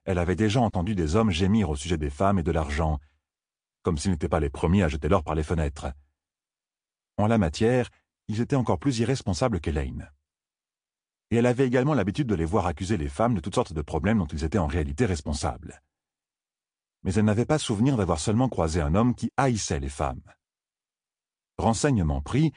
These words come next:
elle eut la surprise de découvrir que Nérès avait une épouse et une petite légion d'enfants à Éboudar.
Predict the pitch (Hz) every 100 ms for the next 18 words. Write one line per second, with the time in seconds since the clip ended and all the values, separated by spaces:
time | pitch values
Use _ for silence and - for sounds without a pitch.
0 | - _ - 95 135 110 131 - 160 110
1 | 85 90 85 135 - 76 80 120 - 87
2 | 82 87 78 95 113 110 87 80 101 113
3 | 90 82 101 78 76 87 69 73 71 73
4 | 69 60 67 -